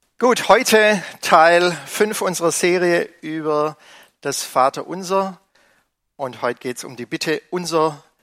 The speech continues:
tägliches Brot gib uns heute.“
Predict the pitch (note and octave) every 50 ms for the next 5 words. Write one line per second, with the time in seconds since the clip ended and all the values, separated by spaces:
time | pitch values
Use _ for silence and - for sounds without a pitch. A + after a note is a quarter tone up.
0 | _ _ _ - - E3 D#3 D3+ D3 B2 - C#3+ B2+ - - - - B2 B2+ C3
1 | C3+ C#3+ D3 - - - - _ _ _ _ _ - B2 - - - B2+ A#2+ B2
2 | - - - - - C3+ C#3+ - - C#3 A#2